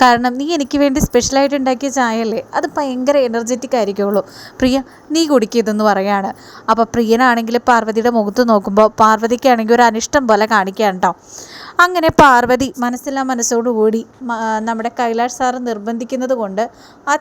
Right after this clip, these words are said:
ചായ പ്രിയന് കൊടുക്കുകയാണ്. അതിനുശേഷം പാർവതി പറയുകയാണ്, "സാറിന് ഞാൻ വേറെ ചായ ഇട്ടിട്ട് വരാമെന്ന്" പറയുകയാണ്. അപ്പോൾ, ഏഹ്, കൈലാഷ് സാറ് പറയുകയാണ്,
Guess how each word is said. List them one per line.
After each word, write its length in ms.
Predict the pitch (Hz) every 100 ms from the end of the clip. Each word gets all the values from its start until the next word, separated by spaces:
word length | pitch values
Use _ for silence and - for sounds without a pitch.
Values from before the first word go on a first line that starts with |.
| 302
ചായ 260 | 240 220 240
പ്രിയന് 320 | 240 240 240 262
കൊടുക്കുകയാണ്. 460 | 214 196 233 196 170 _ - -
അതിനുശേഷം 540 | 220 220 262 254 233 240
പാർവതി 420 | 240 220 208 240 240
പറയുകയാണ്, 420 | 208 208 220 180 -
"സാറിന് 360 | 233 220 233 240
ഞാൻ 100 | 226
വേറെ 280 | 233 226 233
ചായ 240 | 254 202 214
ഇട്ടിട്ട് 260 | 214 208 220
വരാമെന്ന്" 320 | 202 202 208
പറയുകയാണ്. 400 | 185 180 202 175 - - - - - 262
അപ്പോൾ, 240 | 262 285 285 - -
ഏഹ്, 260 | 240 247 240 247
കൈലാഷ് 340 | 240 233 247
സാറ് 160 | 262 254
പറയുകയാണ്, 480 | 254 220 214 226